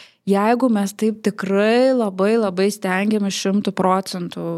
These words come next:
viską, viską padaryti, užmiršę viską, ką patys, nu, turim, net biologinius kažkokius fizinius poreikius.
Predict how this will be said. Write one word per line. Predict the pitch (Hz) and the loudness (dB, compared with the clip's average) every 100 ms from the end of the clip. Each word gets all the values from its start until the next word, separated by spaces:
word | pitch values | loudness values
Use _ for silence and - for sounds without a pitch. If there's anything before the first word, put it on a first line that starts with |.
| 165 | -6
viską, | 175 196 208 - 185 | -2 -2 -2 -6 -4
viską | 196 - 190 | -4 -6 -4
padaryti, | 190 175 185 220 214 | -2 0 0 0 0
užmiršę | 185 180 202 220 214 196 | -2 0 0 0 -2 -2
viską, | 170 220 208 190 | -2 -2 -4 -4
ką | 196 190 | -4 -4
patys, | 196 190 190 185 185 - _ _ | 0 0 -2 -6 -12 -14 _ _
nu, | 196 | -2
turim, | 180 220 220 185 | 0 2 2 0
net | 185 180 | -2 -4
biologinius | 175 185 185 220 233 180 175 - | 0 0 2 2 2 0 -8 -10
kažkokius | 180 185 180 185 | -10 -8 -8 -6
fizinius | - 233 196 170 - | 0 0 0 -4 -6
poreikius. | 180 175 180 185 | -8 -6 -8 -12